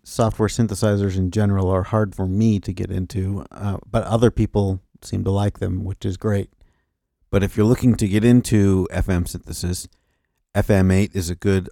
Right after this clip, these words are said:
option from Native Instruments. Also, Yamaha's Reface line has the D X, uh, model, and I believe it has four operators.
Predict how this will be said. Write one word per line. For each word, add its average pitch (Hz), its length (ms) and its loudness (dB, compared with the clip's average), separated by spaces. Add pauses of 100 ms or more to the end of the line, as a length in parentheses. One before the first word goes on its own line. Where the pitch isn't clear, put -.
option 87 640 -8
from 82 180 -6
Native 82 260 -6
Instruments. 85 540 -6 (160)
Also, 92 680 2 (480)
Yamaha's 92 640 0
Reface 98 800 -2 (100)
line 92 580 -4 (260)
has 85 340 -6
the 82 220 -8
D 92 260 -4
X, - 400 -10 (640)
uh, 80 200 -6
model, 87 540 -4 (360)
and 87 800 -2
I - 440 -20
believe 92 200 -2
it 85 60 -6
has 76 200 -6
four 90 340 -4
operators. 87 640 -6